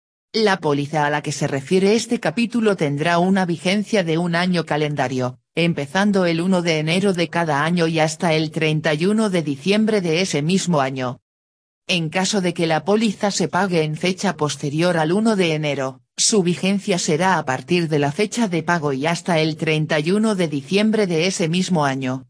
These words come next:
a excepción de las pólizas para vehículos de matrícula extranjera a que hace referencia el artículo sesenta.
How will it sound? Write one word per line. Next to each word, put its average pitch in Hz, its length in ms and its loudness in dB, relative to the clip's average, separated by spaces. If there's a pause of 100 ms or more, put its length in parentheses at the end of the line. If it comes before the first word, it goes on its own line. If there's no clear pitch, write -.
(120)
a 160 180 2
excepción 190 720 0
de 160 120 0
las 143 200 -2
pólizas 202 580 0
para 139 260 0
vehículos 196 580 0
de 175 120 2
matrícula 165 680 0
extranjera 151 840 -2
a 143 80 -2
que 151 160 0
hace 165 260 0
referencia 156 800 0
el 151 120 0
artículo 220 580 0
sesenta. 131 680 -4